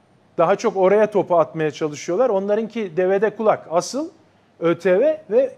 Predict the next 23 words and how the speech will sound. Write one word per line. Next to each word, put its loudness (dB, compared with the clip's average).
K 2
D 4
V, 2
vergiden 0
de 2
vergi 4
alan 0
bir -8
sistem -6
var. -4
Üretmeyen 0
bir 0
ekonomi. -4
Vurun 2
abalıya. 4
Ne -2
yapacaksınız? -2
Benzin -2
kullanmayıp, -4
mazot -4
kullanmayıp -6
ne -6
yapacaksınız? -4